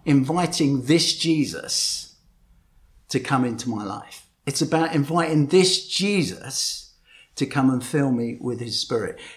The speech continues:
It's all about you surrendering and quitting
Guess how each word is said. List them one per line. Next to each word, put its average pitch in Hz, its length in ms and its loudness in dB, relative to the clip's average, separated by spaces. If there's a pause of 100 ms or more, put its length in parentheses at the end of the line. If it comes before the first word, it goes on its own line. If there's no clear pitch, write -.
(160)
It's 156 340 -2
all 202 340 0
about 151 800 -4 (920)
you 196 680 -2 (100)
surrendering 147 1040 0 (1500)
and 120 280 -2
quitting - 720 -4